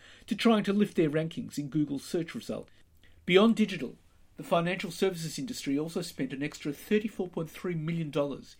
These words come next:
in two thousand eighteen nineteen on posters and billboards over the previous year. And the rapid growth in Australia's fintech platforms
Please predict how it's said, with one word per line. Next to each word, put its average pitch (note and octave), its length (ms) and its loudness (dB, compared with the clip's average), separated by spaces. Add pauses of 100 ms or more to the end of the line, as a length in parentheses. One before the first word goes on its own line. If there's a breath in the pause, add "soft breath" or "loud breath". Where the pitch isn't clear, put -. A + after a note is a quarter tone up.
in B2 120 -12
two D3+ 120 -6
thousand C3+ 320 -4
eighteen A#2 300 -8
nineteen A2 480 -12 (160 soft breath)
on C#3+ 140 -10
posters - 560 -4 (120)
and C3+ 160 -12
billboards E3+ 580 -4
over C#3+ 140 -6
the - 80 -16
previous B2+ 480 -6
year. A#2+ 280 0 (720 soft breath)
And G3+ 120 0
the A3+ 40 6
rapid C4+ 380 6
growth A3 480 -2 (220)
in E3+ 80 -4
Australia's E3+ 400 0
fintech A3+ 500 -2
platforms - 640 -8